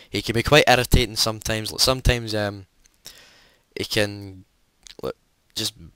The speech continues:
be there when you don't want him to, and whatnot. Despite the fact he doesn't physically get in your way, but whatever. Um, what's good about the fact, but sorry, what's good about him being there is the fact that, um,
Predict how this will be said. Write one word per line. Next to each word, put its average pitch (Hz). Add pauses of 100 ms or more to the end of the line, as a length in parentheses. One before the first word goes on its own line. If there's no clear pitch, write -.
(100)
be 104
there 107
when 95
you 95
don't 92
want 82
him 95
to, 95
and 80
whatnot. - (260)
Despite 165
the 143
fact 139
he 120
doesn't 135
physically 120
get 104
in 101
your 92
way, 95 (100)
but 95 (440)
whatever. 101 (500)
Um, 95 (240)
what's 135
good 165
about 147
the 80
fact, - (520)
but 80 (520)
sorry, 104 (240)
what's -
good 156
about 139
him 107
being 107
there 101
is -
the -
fact -
that, 95
um, 92